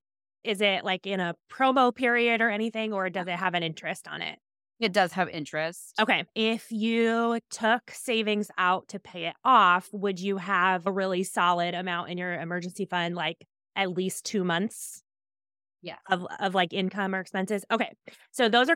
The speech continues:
Speaker 1: the triage that I go through is how helpful would it be to my budget to eliminate it? So, like, what kind of minimum payment can I eliminate? Number two, what kind of interest can I avoid?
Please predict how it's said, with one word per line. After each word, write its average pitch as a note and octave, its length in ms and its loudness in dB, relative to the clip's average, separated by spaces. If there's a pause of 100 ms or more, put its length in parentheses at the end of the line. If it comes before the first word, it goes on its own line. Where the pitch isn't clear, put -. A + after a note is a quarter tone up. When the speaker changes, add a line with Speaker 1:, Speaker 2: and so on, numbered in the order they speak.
Speaker 1:
the A3+ 120 -2
triage G3+ 600 2
that F#3+ 140 0
I F#3 140 2
go F#3 240 -2
through F3+ 420 -2
is F#3 460 -4 (380)
how A3+ 380 6
helpful B3+ 720 -2
would B3 120 0
it G#3+ 120 -4
be A3+ 220 -8
to C4 180 -4
my A#3+ 200 2
budget G3+ 440 2
to A3 120 -2
eliminate F3 480 -2
it? F#3+ 160 -4
So, G3 100 -2
like, F3+ 160 -2
what F#3 180 0
kind A3+ 220 2
of A3+ 60 2
minimum G#3+ 320 2
payment G3 400 -6
can G3+ 160 -6
I G3 80 0
eliminate? E3+ 600 -2 (440)
Number G#3 200 0
two, A#3 300 0
what G#3 240 2
kind A3 240 0
of A3 140 -2
interest A#3 580 -2
can A#3 140 -2
I A3 80 0
avoid? F3+ 580 0